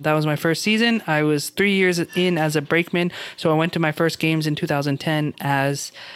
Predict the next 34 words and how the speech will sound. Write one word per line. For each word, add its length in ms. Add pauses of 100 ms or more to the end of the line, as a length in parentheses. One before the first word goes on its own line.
(180)
a 140
brakeman 380
in 120
the 60
back 280
of 60
the 80
sled 280
and 140
then 160
immediately 440
switched 360
to 80
a 60
driver. 500
Like, 240
a 80 (320)
month 280
after 280
that 300
games, 420
I 140
was 160
in 140
Park 220
City, 200
Utah, 380
just 260 (240)
learning 280
how 100
to 100
drive 260
a 60
bobsled. 560